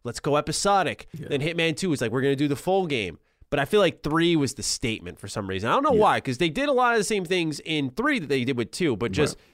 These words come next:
Speaker 2: Right.
Speaker 1: I think because Two felt a little weird for people 'cause they kept, like, adding challenges in and adding D L C.
Speaker 2: Yeah.
Speaker 1: So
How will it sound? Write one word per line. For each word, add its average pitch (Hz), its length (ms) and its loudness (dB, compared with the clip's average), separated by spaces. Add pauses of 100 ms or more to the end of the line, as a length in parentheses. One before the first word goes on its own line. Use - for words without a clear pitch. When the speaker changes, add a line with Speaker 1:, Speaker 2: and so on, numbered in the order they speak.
(240)
Speaker 2:
Right. 151 60 0
Speaker 1:
I 156 40 -2
think 220 200 -2
because 202 280 0
Two 175 480 0 (560)
felt 165 220 2
a - 40 2
little 147 180 4
weird 135 220 2
for 131 120 -2
people 143 220 0
'cause 127 100 -6
they 131 100 0
kept, 147 200 -4
like, 131 180 -2
adding 123 340 0
challenges 117 540 0
in 120 180 0
and 113 160 -4
adding 113 320 -2
D 113 160 -2
L 107 120 0
C. 123 340 -4
Speaker 2:
Yeah. 113 260 4
Speaker 1:
So 104 140 4